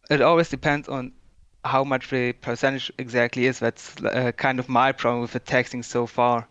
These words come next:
But, um, yeah, if it's one percent, it's like, I would ha-, I wouldn't have a problem with that. If it's, like, ten percent, it's definitely a, a bit of a problem. But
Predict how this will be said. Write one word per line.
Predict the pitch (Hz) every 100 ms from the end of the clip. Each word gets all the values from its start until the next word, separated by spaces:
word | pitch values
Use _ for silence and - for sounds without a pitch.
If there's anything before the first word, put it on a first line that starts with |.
| _
But, | - 120 117 - _ _ _ _ _ _ _ _ _ _ _ -
um, | 127 120 120 113 113 - _ _ -
yeah, | 127 127 117 _ _ _ _ _ - 139
if | 131
it's | 135 - -
one | 135 143 143
percent, | 160 - 170 175
it's | 143 - - - - _ _ _
like, | 131 131 127 - - - - - - - - _ -
I | 147
would | 156 156
ha-, | 147 - 147 - -
I | 143
wouldn't | 135 139
have | 131
a | 123
problem | - 135 127
with | 117 -
that. | 117 -
If | 139 139
it's, | 143 -
like, | 131 131
ten | - 170
percent, | 170 165 170 165 _ _ - - _ _ _ _ _ _ -
it's | 143 -
definitely | - 139 151 131 131 135 - - - -
a, | 110
a | 135 127
bit | 135
of | 131
a | 131
problem. | - 127 123 120
But | 117 120